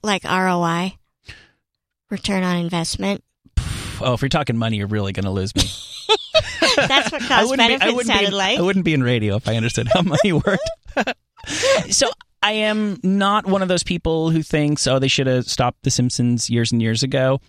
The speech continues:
Speaker 2: But I was,
Speaker 1: Thanks.
Speaker 2: but I, but you know, those people are out there.
Speaker 1: Oh, yes.
Speaker 2: A-, and I was one of those people, 'cause I was in the perfect age to, I was a kid who had a "Don't Have a Cow" t-shirt, and then I w-, became, you know, a little bit more cerebral and started smoking pot
Speaker 1: Mm-hmm.
Speaker 2: during those,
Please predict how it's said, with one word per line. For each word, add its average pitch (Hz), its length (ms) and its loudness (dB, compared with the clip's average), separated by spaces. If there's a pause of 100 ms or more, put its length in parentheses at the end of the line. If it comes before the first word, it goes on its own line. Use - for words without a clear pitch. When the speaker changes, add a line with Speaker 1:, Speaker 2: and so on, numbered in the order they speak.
(320)
Speaker 2:
But 147 140 2
I 131 100 0
was, 127 100 0 (320)
Speaker 1:
Thanks. - 120 0
Speaker 2:
but 185 120 4
I, 185 80 0 (180)
but 233 120 2
you 247 80 0
know, 247 100 0
those 214 120 0
people 254 220 0
are 349 80 2
out 233 180 2
there. 233 140 2
Speaker 1:
Oh, - 20 0
yes. 302 520 -4 (240)
Speaker 2:
A-, 330 220 -4
and 180 140 0
I 170 100 2
was 190 340 0
one 139 140 2
of 123 60 -2
those 107 160 -4
people, - 480 -6
'cause 170 160 0
I 170 120 2
was 180 160 2
in 165 100 2
the 160 80 0
perfect - 420 -2
age 147 460 0
to, 131 180 0
I 123 160 2
was 143 180 2
a 170 40 0
kid 170 220 -2
who 160 80 0
had 151 180 0
a 151 40 0
"Don't 135 180 0
Have 147 140 0
a 175 40 -4
Cow" 147 420 2
t-shirt, 135 600 2
and 131 240 0
then 131 480 2 (120)
I 131 240 -2
w-, 123 180 -4
became, 123 920 -2
you 131 100 4
know, 117 260 2
a - 40 -2
little 127 120 2
bit 131 120 0
more 139 120 4
cerebral 135 440 2
and 131 80 2
started 123 220 -2
smoking 147 300 0
pot 139 300 0
Speaker 1:
Mm-hmm. - 100 -6
Speaker 2:
during 131 480 2
those, 131 560 0